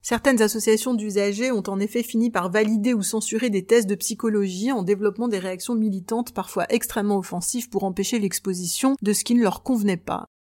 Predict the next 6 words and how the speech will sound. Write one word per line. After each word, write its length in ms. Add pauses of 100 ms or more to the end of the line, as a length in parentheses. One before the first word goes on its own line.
(500)
Je 160
me 120
suis 200
ainsi 280
entendue 380
décourager 640